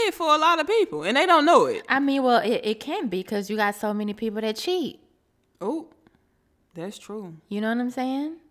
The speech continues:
Speaker 1: Yep. But, but see, s-, I, um, yeah.
Speaker 2: Yeah.
Speaker 1: Yeah, that's true. Very fucking true.
Speaker 2: So, w-, even when you think about, like,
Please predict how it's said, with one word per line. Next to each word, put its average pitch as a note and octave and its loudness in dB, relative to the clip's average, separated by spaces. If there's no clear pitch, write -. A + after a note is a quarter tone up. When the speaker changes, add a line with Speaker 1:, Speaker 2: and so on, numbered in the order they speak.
Speaker 1:
Yep. F3+ -14
But, F3+ -4
but G#3 -2
see, A3+ -6
s-, - -12
I, E3+ -10
um, C#3 -16
yeah. A3 -6
Speaker 2:
Yeah. B3 -2
Speaker 1:
Yeah, E3 -8
that's E3 -10
true. D3 -10
Very D4+ -6
fucking C#4+ -16
true. - -16
Speaker 2:
So, G3+ -2
w-, G#3 -4
even C#4 0
when C4+ 0
you B3+ -2
think A#3+ -4
about, G3+ -4
like, F3 -8